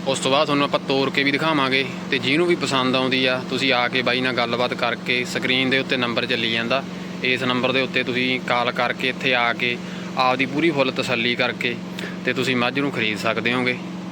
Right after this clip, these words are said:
ਰੇਟ ਆ ਜਿਹੜਾ, ਉਹ ਫੋਨ ਦੇ ਉੱਤੇ ਹੋਊਗਾ ਤੇ ਤੁਸੀਂ ਕੰਟੈਕਟ ਕਰਕੇ ਕਨਫਰਮ ਕਰ ਸਕਦੇ ਹੋਗੇ।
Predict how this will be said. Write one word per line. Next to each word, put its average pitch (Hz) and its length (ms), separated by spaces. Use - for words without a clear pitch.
ਰੇਟ 139 280
ਆ 151 60
ਜਿਹੜਾ, 151 160
ਉਹ 160 100
ਫੋਨ 131 300
ਦੇ 135 80
ਉੱਤੇ 139 260
ਹੋਊਗਾ 123 400
ਤੇ 120 240
ਤੁਸੀਂ 131 220
ਕੰਟੈਕਟ 127 400
ਕਰਕੇ 127 520
ਕਨਫਰਮ 131 380
ਕਰ 123 180
ਸਕਦੇ 101 360
ਹੋਗੇ। 95 220